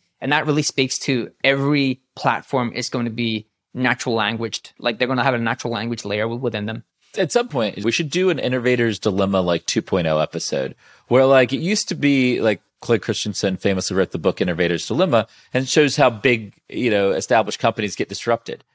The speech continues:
Speaker 2: Everybody's read that book, and the big companies are getting really good
Speaker 1: At the, yeah,
Speaker 2: at
Speaker 1: yeah, yeah.
Speaker 2: evolving
Speaker 1: Yeah.
Speaker 2: and investing.
Speaker 1: Not getting disrupted.
Speaker 2: And I think we should talk about what it looks like, what the new version of that innovator's dilemma are. I think we have some ideas, so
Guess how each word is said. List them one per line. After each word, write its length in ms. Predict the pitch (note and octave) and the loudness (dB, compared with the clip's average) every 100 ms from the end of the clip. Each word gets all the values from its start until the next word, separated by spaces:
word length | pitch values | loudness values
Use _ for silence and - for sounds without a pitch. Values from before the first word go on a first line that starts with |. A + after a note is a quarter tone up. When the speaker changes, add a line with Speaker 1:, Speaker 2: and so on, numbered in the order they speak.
| _ _ - | _ _ -2
Speaker 2:
Everybody's 480 | A#3 D#4+ F#4+ A#3 B2+ | 0 0 -2 -2 0
read 180 | E3 G3 | 0 2
that 180 | G3 - | 0 0
book, 140 | B2 | -2
and 80 | B2 | -2
the 40 | A#2 | 0
big 220 | A3+ - | 0 0
companies 460 | F#3+ - G3+ C#3 | -2 0 0 0
are 40 | B2+ | 0
getting 320 | D#3+ D#3+ B2+ | 0 0 -2
really 260 | D3 G3+ C#3+ | 0 0 0
good 540 | A2+ D#3+ C#3+ G2 F#2 - | 0 2 4 0 -6 -6
Speaker 1:
At 100 | D3 | -4
the, 100 | D3 C#3+ | 0 0
yeah, 40 | |
Speaker 2:
at 220 | - - | 0 -2
Speaker 1:
yeah, 120 | D#3 D3 | -4 -2
yeah. 180 | C#3 | 0
Speaker 2:
evolving 600 | C#3+ E3 F3 C#3+ C3+ C#3 C3 | 0 2 0 0 0 -2 -4
Speaker 1:
Yeah. 80 | D3+ | -4
Speaker 2:
and 100 | D3 | -2
investing. 440 | C#3 B2+ F3 G3+ D3+ | -4 -4 0 0 0
Speaker 1:
Not 100 | C#3 | 0
getting 200 | C3+ C3 | 0 -2
disrupted. 280 | - B2+ | -2 0
Speaker 2:
And 60 | C#3+ | 0
I 40 | |
think 160 | D#3 A3+ | -2 -4
we 80 | B3+ | -6
should 160 | A3+ | -4
talk 220 | F#3+ F3+ F3+ | 2 2 2
about 240 | D#3+ D3 | 2 2
what 140 | D3+ | 0
it 40 | B2 | 0
looks 340 | C#3+ D3 - | -2 -4 -6
like, 280 | B2 C#3 C3 | 0 0 2
what 140 | E3+ | -2
the 80 | D3 | 0
new 280 | C#3 D3 F3 | -2 0 -2
version 460 | C3+ C3 C#3 A2+ G#2 | 0 -2 -2 -4 -4
of 240 | G2 G#2 | -2 0
that 160 | G#2 G2+ | 0 0
innovator's 540 | G2+ F#2+ G2 F#2 F2+ | -2 -2 -4 -4 -6
dilemma 320 | G#2 G2 F2+ | -6 -4 -4
are. 260 | D2 F#2+ C3+ | -2 0 0
I 80 | C#3 | -2
think 180 | E3+ C#3 | -4 -4
we 100 | G#2 | 0
have 140 | G#2+ | 0
some 120 | B2+ | -2
ideas, 260 | A#2 B2+ C#3 | -4 -4 -4
so 200 | G#2 | -4